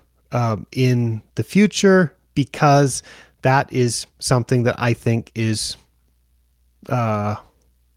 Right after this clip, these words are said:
well, I, I think I can explain it better, and I think I'll try probably with nitrogen to try to come up with, like, uh, I don't know, maybe <laughs> another spreadsheet that links the clipping volume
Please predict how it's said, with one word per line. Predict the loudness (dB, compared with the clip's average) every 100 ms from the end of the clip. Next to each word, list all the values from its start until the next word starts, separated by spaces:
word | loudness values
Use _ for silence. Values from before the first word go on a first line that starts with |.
| 0
well, | 4 4 4
I, | 0 -2
I | -4 -2
think | 0 4
I | 2
can | 2 -2
explain | -2 -6 0 2 2
it | 0
better, | 0 2 2
and | 0
I |
think | 0 0 0 -6 -20 -20 -10 0
I'll | 0
try | 4 4 4
probably | 4 4 4 4 2 0
with | 0
nitrogen | -2 0 0 -2 -4 -4 -4 -8 _ _ _ _ -6
to | -2
try | 2 2 2
to | -2
come | -4 -2 2
up | 2 0
with, | -2 -4 -2
like, | -2 -2 -4
uh, | -4 -2 -4 -8 _ _ _ _ _ _ _ -4
I | 0
don't | 0 0
know, | -2 -6 _ _ -6
maybe | 0 4 4
<laughs> | 4
another | 2 0
spreadsheet | -4 0 2 2 0 0 2
that | 0 -2 -10 -20 -8
links | 0 4 4 2 -2
the | -6
clipping | -2 0 2 0
volume | 2 4 4 4 0